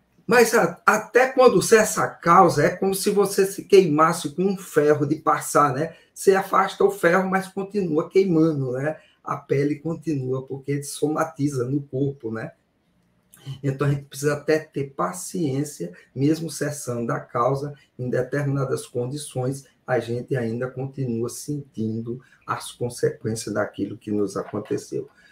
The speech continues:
Hélio, você colocou tão bem esse assunto, e, e Emmanuel, nesse capítulo, né, ele fala sobre a ciência e construção. Ou seja, mostrando, antes de você construir, você precisa ter o aprendizado, né?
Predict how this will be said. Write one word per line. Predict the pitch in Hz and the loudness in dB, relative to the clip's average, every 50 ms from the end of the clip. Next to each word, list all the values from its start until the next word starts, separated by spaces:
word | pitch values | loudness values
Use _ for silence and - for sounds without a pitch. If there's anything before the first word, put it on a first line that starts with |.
| _ _ _ _ _ - | _ _ _ _ _ 0
Hélio, | 123 139 131 110 95 - - - _ _ - | 2 2 2 2 0 -4 -8 -14 _ _ -8
você | - - 147 | -2 -2 -2
colocou | 139 - 147 139 135 123 - - 117 117 - _ _ | 0 2 2 2 2 2 0 -4 -8 -10 -10 _ _
tão | - 151 117 | 0 0 0
bem | 110 101 110 113 107 | 0 0 0 0 0
esse | 104 - - - | 0 -4 -6 -8
assunto, | - - - - - 139 139 113 110 104 - - 95 101 104 | -8 -8 -10 -10 -6 -4 -2 -2 -2 -4 -6 -6 -6 -4 -2
e, | 120 120 117 113 107 107 - _ _ _ _ _ _ _ _ _ _ _ - - - - - - - - - | -2 0 0 -2 -2 -6 -10 _ _ _ _ _ _ _ _ _ _ _ -20 -20 -20 -20 -20 -20 -20 -12 -4
e | 123 131 131 | 0 2 2
Emmanuel, | 127 117 110 120 131 131 123 113 110 107 | 2 2 2 2 0 0 0 0 0 0
nesse | 107 104 104 117 120 - - - - | 0 0 2 0 0 0 -2 -8 -12
capítulo, | - - - - - - - 127 143 143 139 127 101 | -10 -6 -6 -6 -6 -4 -2 0 0 0 0 0 -2
né, | 101 107 | 0 0
ele | 113 113 | -2 -2
fala | - 120 117 120 127 123 | -2 -2 0 0 0 -2
sobre | - - 127 117 117 117 | -4 -4 -4 -4 -2 -4
a | 123 120 | -4 -4
ciência | - - - 135 127 127 131 147 156 147 - 156 | -4 -6 -4 -4 -2 0 0 0 0 0 -2 -4
e | 143 139 | -4 -4
construção. | - 147 156 147 - - - - - - 113 107 98 101 - - _ _ | -4 -6 -6 -6 -10 -14 -14 -14 -12 -10 -8 -8 -8 -10 -12 -18 _ _
Ou | - - 175 | 0 2 2
seja, | - - 143 131 131 131 | 4 4 4 4 4 4
mostrando, | 135 147 170 - - - - 160 147 139 143 139 | 6 6 6 4 4 0 -2 0 2 2 2 2
antes | 185 240 247 - - | 2 0 0 -2 -4
de | 165 175 | -2 -2
você | 165 160 147 139 - 151 143 | 0 2 0 0 0 -2 -2
construir, | - - 135 135 - - - 113 110 127 165 170 180 - _ _ _ | -2 -2 -4 -4 -4 -6 -8 -6 -6 -4 -6 -8 -10 -14 _ _ _
você | - - 190 | -8 -4 -4
precisa | 190 - - - 180 190 190 | -4 -4 -4 -2 0 -2 0
ter | - 180 175 | 2 4 4
o | 175 175 175 | 4 4 2
aprendizado, | 170 - - 160 170 180 180 160 180 170 - 127 117 139 143 156 147 - 107 107 | 0 -2 -4 -4 -4 -2 -2 -4 -6 -6 -6 -2 0 0 2 2 0 0 -2 -4
né? | 107 113 139 170 - | -4 -4 -4 -6 -8